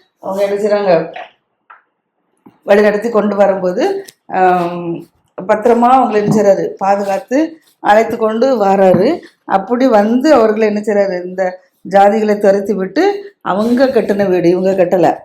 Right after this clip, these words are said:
இஸ்ரேல் ஜனங்கள் கட்டின வீடு இல்ல, ஆம், அந்த ஜ-, பல விதமான ஜாதி மக்கள் கட்டியிருந்த வீடுகளை என்ன செஞ்சுட்டாரு? க-, ம், அப்புறப்பட்டு அவங்களெல்லாம்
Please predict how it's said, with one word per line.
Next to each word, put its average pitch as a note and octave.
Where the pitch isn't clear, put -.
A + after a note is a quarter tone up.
இஸ்ரேல் F#3+
ஜனங்கள் F#3+
கட்டின F#3+
வீடு F3
இல்ல, E3
ஆம், F3
அந்த F#3
ஜ-, F3
பல G3
விதமான F#3+
ஜாதி F#3
மக்கள் F#3+
கட்டியிருந்த F3
வீடுகளை F#3+
என்ன F#3
செஞ்சுட்டாரு? F#3
க-, E3+
ம், E3+
அப்புறப்பட்டு F#3+
அவங்களெல்லாம் F#3